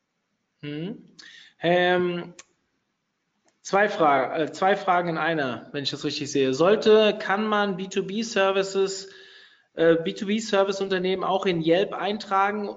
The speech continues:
und macht das Sinn? Anklickbare Nummern, äh, sollten schon als H T M L-Code angelegt werden mit Call to.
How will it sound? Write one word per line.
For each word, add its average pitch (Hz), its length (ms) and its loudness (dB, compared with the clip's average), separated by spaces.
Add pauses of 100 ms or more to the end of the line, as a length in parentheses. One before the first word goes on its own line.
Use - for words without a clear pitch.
(180)
und 175 240 -10
macht 170 300 -6
das 175 220 -2
Sinn? 170 420 -4
Anklickbare 170 760 -4
Nummern, 202 760 -2
äh, 165 260 -4
sollten 175 420 0
schon 180 460 -4
als 165 320 -6
H 170 120 0
T 170 100 -8
M 165 60 -4
L-Code 170 360 -2
angelegt 170 460 -2
werden 165 280 0
mit 160 200 -4
Call 160 260 0
to. 151 380 -2